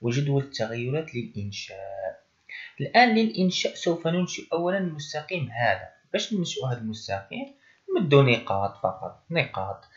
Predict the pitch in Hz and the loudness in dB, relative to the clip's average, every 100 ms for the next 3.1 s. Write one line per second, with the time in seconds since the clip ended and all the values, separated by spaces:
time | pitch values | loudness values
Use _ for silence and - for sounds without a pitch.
0 | - - 208 160 131 127 113 - - 107 | -12 2 4 4 4 2 0 -4 -6 -6
1 | 104 - - - _ 113 110 101 101 - | -6 -10 -12 -14 _ -2 0 0 -6 -14
2 | 95 - 98 - 87 87 87 107 151 - | -12 -8 -8 -8 -10 -10 0 4 4 4
3 | 175 | -4